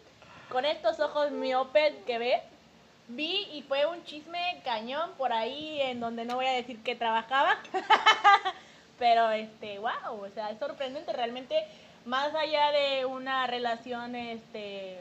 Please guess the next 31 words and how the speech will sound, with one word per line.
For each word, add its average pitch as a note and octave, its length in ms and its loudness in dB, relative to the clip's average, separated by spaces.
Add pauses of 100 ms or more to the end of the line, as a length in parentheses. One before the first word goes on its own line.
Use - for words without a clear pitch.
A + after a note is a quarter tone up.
(340)
prohibida, A3 500 0
vamos A3 240 -8
a G#3 60 -8
llamarlo, G3 500 -8
más A3+ 240 -8
allá A3+ 220 0
del, A3 240 -2
del G#3 300 -8
encamamiento, G#3+ 880 -6 (440)
hubo D#4+ 440 2 (640)
un D4 240 -4
sentimiento C#4 800 -4 (240)
que A#3+ 260 -2
ambos C4+ 400 0
llegaron B3 340 0
al B3 120 -4
acuerdo B3+ 360 2
de B3 120 0
que, G#3+ 100 -8
¿sabes A#3+ 340 -2
qué? B3+ 220 -4 (100)
Pues G#3 140 -14
yo A3+ 120 -4
voy A3+ 100 -2
a A3+ 40 0
dejar A3 280 -2
a A3+ 40 -6
mi A3 120 -10
pareja G3+ 380 -6
actual B3 300 -4
porque A#3+ 180 -14